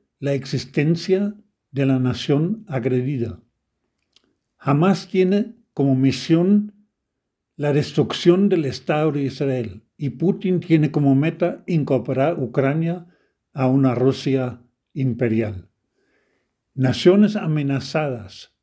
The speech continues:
en su mera existencia no buscan cese al fuego. Buscan eliminar la amenaza. En el caso de Israel, esto significa destruir Hamas,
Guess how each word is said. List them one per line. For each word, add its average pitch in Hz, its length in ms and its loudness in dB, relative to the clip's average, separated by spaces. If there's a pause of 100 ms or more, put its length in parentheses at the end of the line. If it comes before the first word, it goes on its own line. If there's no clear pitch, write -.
en 131 160 -2
su 123 200 0
mera 160 360 2
existencia 151 880 -4
no 143 320 0
buscan 143 720 -2 (260)
cese 143 440 0
al 131 180 -4
fuego. 107 560 -2 (1160)
Buscan 160 680 0
eliminar 139 960 2 (380)
la 131 180 -4
amenaza. 123 680 -2 (800)
En 139 120 -2
el 139 100 2
caso 180 280 4
de 196 100 2
Israel, 170 580 0
esto 165 300 -2
significa 165 680 -2
destruir 151 880 0 (120)
Hamas, 127 640 -6